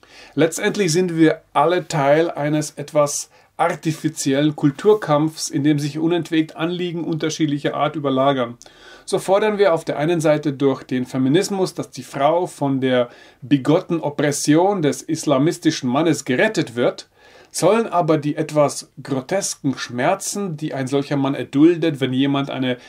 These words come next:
Karikatur von Mohammed zeichnet, ebenso ernst nehmen. Wir können uns nicht mal darüber einig werden, wie wir Terrororganisationen einschätzen sollen.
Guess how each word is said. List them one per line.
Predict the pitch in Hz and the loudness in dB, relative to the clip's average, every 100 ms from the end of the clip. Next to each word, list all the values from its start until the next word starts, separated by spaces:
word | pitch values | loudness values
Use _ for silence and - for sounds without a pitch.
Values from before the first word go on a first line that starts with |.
| - - | -20 -4
Karikatur | 123 127 127 123 - 185 190 | 0 0 -2 -6 -4 0 0
von | - 123 | 0 -2
Mohammed | 131 170 190 165 | 0 0 0 -2
zeichnet, | - 156 151 147 | -2 -4 -2 -6
ebenso | - 147 151 123 | -2 0 0 -2
ernst | 117 117 - 131 | -8 -12 -14 -16
nehmen. | 113 - - _ _ _ _ _ _ _ _ _ _ _ _ _ _ _ _ - - - - | -16 -16 -20 _ _ _ _ _ _ _ _ _ _ _ _ _ _ _ _ -20 -20 -20 -2
Wir | 156 | -2
können | 156 214 | 2 2
uns | 220 - | 2 -2
nicht | 196 - | -4 0
mal | 180 | 0
darüber | 160 160 156 135 | 2 2 2 0
einig | 151 170 147 | 0 0 -2
werden, | 147 147 147 143 120 | 0 0 2 -2 -2
wie | 139 165 147 | -6 -4 2
wir | 151 151 | 2 2
Terrororganisationen | - 151 156 147 139 131 131 127 - 123 120 120 | -4 -2 0 0 0 0 0 -4 -6 -8 -8 -8
einschätzen | 127 127 117 - 127 | -10 -10 -14 -14 -14
sollen. | 127 131 139 | -14 -14 -16